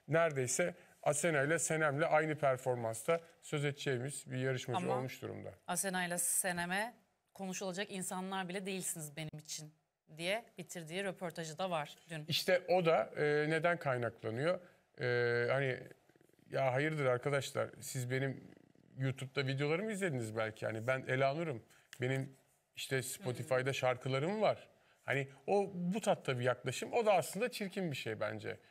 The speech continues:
Speaker 1: baktığında. Biraz çünkü ben onu hissettim oradaki şeyde. Bir
Speaker 2: Biraz
Speaker 1: ego
Speaker 2: üstten
Speaker 1: hissettim.
Speaker 2: bakma.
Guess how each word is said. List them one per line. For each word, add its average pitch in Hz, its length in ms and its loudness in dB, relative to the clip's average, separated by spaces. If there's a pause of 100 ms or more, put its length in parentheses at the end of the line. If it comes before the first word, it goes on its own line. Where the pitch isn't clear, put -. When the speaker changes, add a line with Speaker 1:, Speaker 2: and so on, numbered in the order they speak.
(180)
Speaker 1:
baktığında. 123 640 -2
Biraz 196 240 4
çünkü 180 180 -2
ben 196 100 4
onu 190 160 4
hissettim 131 560 -2
oradaki 113 340 0
şeyde. 117 240 -2
Bir 147 120 -2
Speaker 2:
Biraz 147 140 2
Speaker 1:
ego 165 80 2
Speaker 2:
üstten 156 240 0
Speaker 1:
hissettim. 220 140 0
Speaker 2:
bakma. 165 500 -4